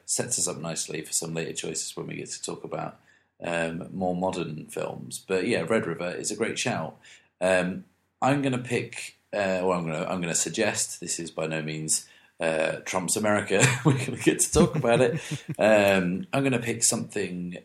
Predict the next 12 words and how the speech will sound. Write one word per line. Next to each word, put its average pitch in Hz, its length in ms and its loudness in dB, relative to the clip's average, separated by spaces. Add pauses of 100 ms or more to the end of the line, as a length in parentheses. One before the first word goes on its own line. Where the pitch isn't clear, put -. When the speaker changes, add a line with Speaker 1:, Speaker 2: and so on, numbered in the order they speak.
Speaker 1:
uh, 90 400 -2
which 90 240 -4
perhaps - 540 -2 (600)
existed 101 640 -2 (140)
outside 123 540 -4
that - 160 -2
studio 165 360 -2
system, - 520 -6 (380)
but 95 120 0
Speaker 2:
Sure. 135 100 4
Speaker 1:
also, 110 560 2 (180)
um, 90 680 0